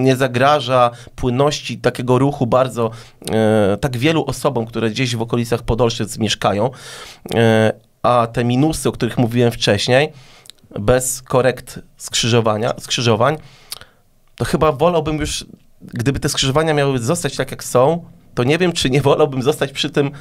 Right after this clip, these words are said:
e, co jest, chociaż, e, niewątpliwie bardzo istotną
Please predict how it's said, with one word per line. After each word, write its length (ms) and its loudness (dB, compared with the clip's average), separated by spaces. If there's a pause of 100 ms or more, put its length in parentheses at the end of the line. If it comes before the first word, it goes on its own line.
(260)
e, 200 4
co 160 0
jest, 200 0
chociaż, 400 -2 (1120)
e, 40 2
niewątpliwie 680 2 (280)
bardzo 400 0
istotną 640 -2